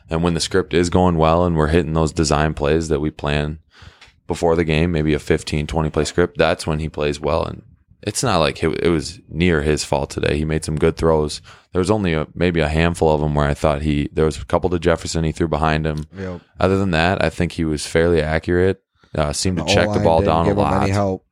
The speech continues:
Speaker 1: O-line did not give him any help. And look at guys like Ezra Cleveland and Bradbury, who we were both hoping to see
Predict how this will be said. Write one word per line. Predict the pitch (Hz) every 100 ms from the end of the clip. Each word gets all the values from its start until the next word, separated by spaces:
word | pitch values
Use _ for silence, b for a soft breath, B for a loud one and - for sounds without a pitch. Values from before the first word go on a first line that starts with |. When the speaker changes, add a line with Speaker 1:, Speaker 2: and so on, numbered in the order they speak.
| - - - - - -
Speaker 1:
O-line | 85 87 78 71
did |
not | 71 69 -
give | 67
him | 69
any | 71 71
help. | 71 73 -
And | - - B B B B B -
look | 85
at | 80
guys | 78 76 78
like | 80 80
Ezra | 80 73
Cleveland | - 82 78 78 78
and | 76
Bradbury, | 73 78 76 71 73 73
who | 76
we | 73
were | 73
both | 69 76 76
hoping | 78 76 76
to | 69
see | - 78 73 73